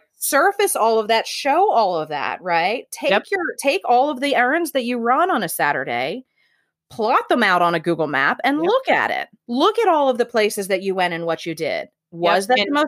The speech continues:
Speaker 1: efficient thing to do?
Speaker 2: Exactly. What opened first, or, like, what's the furthe-, like, sometimes the furthest thing opens the latest or, or earliest or whatever. So,
Speaker 1: Yeah.
Speaker 2: but I just, sometimes people, I'm like, "What are you doing this week?" They're like, "Oh, I have to do this, that, and that." And,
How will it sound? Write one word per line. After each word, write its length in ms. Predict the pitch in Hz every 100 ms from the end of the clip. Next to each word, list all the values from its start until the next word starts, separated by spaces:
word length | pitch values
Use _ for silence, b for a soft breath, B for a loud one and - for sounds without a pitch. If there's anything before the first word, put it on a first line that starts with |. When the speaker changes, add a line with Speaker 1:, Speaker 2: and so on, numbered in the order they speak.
| 349
Speaker 1:
efficient 340 | 359 339 349
thing 160 | 349 349
to 100 | 349
do? 340 | 370 392 466 508
Speaker 2:
Exactly. 540 | 220 214 202 190 - 180
What 320 | 165 202 240
opened 420 | 233 233 254 226
first, 540 | - 214 214 214 214 202
or, 100 | 185
like, 300 | 175 160 - b b b -
what's 340 | 190 233 -
the 120 | 226
furthe-, 500 | - 220 208 214 -
like, 180 | 202 190
sometimes 720 | - 233 247 294 247 233 208
the 100 | 208
furthest 480 | 190 196 202 196 -
thing 240 | 208 196 185
opens 600 | 180 185 190 175 170 - b b b
the 140 | 170 185
latest 720 | 170 180 190 190 185 185 -
or, 100 | 208 226 220
or 200 | 214 -
earliest 460 | 214 208 202 196 196
or 80 | 185
whatever. 680 | 160 208 - 180 190 170 165
So, 280 | - 196
Speaker 1:
Yeah. 200 | 190 277 160 151 _
Speaker 2:
but 100 | 240
I 180 | 220 240
just, 240 | 277 302
sometimes 680 | - 262 285 370 311 254 - _ _ _
people, 280 | 247 233 285
I'm 120 | 262
like, 200 | 226 196
"What 100 | 302
are 20 | 440
you 60 |
doing 120 | 415
this 100 | 381
week?" 120 | 349 269
They're 100 | 262
like, 180 | 262 415
"Oh, 60 |
I 120 | 494 466
have 180 | 403 403
to 40 |
do 40 | 427
this, 100 | 403
that, 160 | 392 330
and 80 | 277
that." 140 | 381
And, 100 | 240